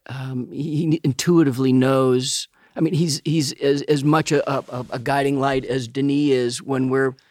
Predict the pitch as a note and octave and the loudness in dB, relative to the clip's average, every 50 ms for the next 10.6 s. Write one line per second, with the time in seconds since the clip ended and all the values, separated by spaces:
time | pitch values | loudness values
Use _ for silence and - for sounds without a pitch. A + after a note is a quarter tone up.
0 | _ _ _ _ _ _ _ - C#3 C#3+ C#3 C3 C#3 C3 C3 B2 A#2+ A#2 A#2 A2+ | _ _ _ _ _ _ _ -10 -6 -4 -4 -2 -2 -2 -2 -2 -2 -2 -4 -4
1 | A2 B2+ C3 C#3+ D3 C#3 - - - A#2+ G#2+ B2 A2 G#2 G2+ - A#2 - C3+ A#2+ | -4 0 2 2 2 2 0 -4 -6 -4 -4 -2 -2 -4 -4 -8 -14 -12 -10 -10
2 | - C3 - - - B2 - - C3 A#2+ A#2 - C3 B2 A#2+ A2 A2+ G#2 - - | -10 -10 -10 -6 -6 -6 -6 -6 -6 -6 -6 -4 -2 -4 -4 -4 -4 -6 -6 -6
3 | A#2 A2+ A2 A2+ G#2+ G#2+ G#2+ G#2+ A2 A2 G#2+ - - - A#2 A2+ A2+ A2 _ - | -6 -6 -6 -6 -6 -6 -8 -8 -8 -10 -12 -14 -16 -12 -10 -10 -10 -10 _ -18
4 | - _ _ _ _ - B2+ A#2+ A#2 A#2 - - - C3 C3+ A#2+ A2+ A#2 A2 - | -20 _ _ _ _ -10 -8 -6 -6 -6 -8 -10 -12 -14 -12 -10 -10 -10 -12 -12
5 | - - _ _ _ - - - _ _ - _ _ _ _ _ _ - C#3+ - | -16 -20 _ _ _ -20 -20 -20 _ _ -20 _ _ _ _ _ _ -20 -14 -12
6 | D#3 - - - E3 F3 D3 C#3 A#2+ A2+ A#2+ A2+ A2 - - C3 B2 A#2+ A#2 A2+ | -10 -8 -4 -2 -2 0 -2 -2 -4 -4 -4 -4 -4 -4 -4 -4 -2 -2 -2 -2
7 | A2 A2 _ _ _ _ _ _ _ - C#3+ C3+ C#3+ B2+ G2+ C3 C3 C#3 D3 D3+ | -4 -8 _ _ _ _ _ _ _ -4 0 0 0 0 -2 -2 -2 0 2 2
8 | C#3 A#2 C3 B2+ B2 B2+ - - C3+ B2+ B2+ B2+ B2 A#2 A2+ - _ - C#3+ C3+ | 2 2 0 -2 -2 -2 -2 -2 -2 -2 -2 -2 -4 -4 -6 -8 _ -6 -4 -2
9 | C3 B2 A#2+ A#2 A#2 A#2+ A#2+ A#2+ A#2+ A#2 A2+ A2 A#2 A2+ A#2+ A#2 A#2 A2+ - B2 | -2 -2 -2 -2 -2 -2 -2 -2 -2 -2 -4 -4 -4 -4 -2 -2 -2 -2 -2 -4
10 | A#2+ A#2 A#2 A#2 A#2 A#2 A#2+ A#2+ A#2+ A#2+ A#2+ | -4 -2 -2 -4 -4 -4 -4 -4 -4 -4 -4